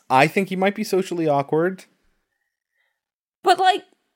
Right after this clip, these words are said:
Speaker 1: It doesn't take much for him to
Speaker 2: They're
Speaker 1: descend
Speaker 2: making
Speaker 1: into madness later. <laughs>
Speaker 2: Right, but they're, like, making fun of him to his face. They're
Speaker 1: Oh, yeah.
Speaker 2: splashing him
Speaker 1: Uh-huh.
Speaker 2: with water, and he just doesn't seem to
Speaker 1: It's the
Speaker 2: care.
Speaker 1: seventies.
Speaker 2: So as he's leaving their house, he sees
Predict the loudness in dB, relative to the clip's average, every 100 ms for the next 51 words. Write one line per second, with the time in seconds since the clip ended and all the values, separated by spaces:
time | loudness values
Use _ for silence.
0 | -12 2 2 2 2 2 2 0 2 0
1 | 0 0 0 0 2 0 0 0 0 2
2 | 2 0 0 0 0 2 0 0 -6 -4
3 | -2 -2 -2 -4 -4 0 2 2 0 0
4 | 0 2 2 0 -2 -4 0 2 2 -2
5 | -4 -4 -2 -4 0 2 2 0 2 4
6 | 4 2 4 4 2 0 -2 0 -2 -4
7 | 0 2 4 4 4 2 2 2 2 0
8 | -4 -2 -2 0 -2 -2 -2 -4 -2 -2
9 | 2 2 2 2 0 -4 -8 0 2 4
10 | 4 2 2 0 0 0 0 2 0 2
11 | 2 2 2 0 0 -2 -4 -6 -8 _
12 | _ _ _ _ -2 0 2 2 2 2
13 | 2 0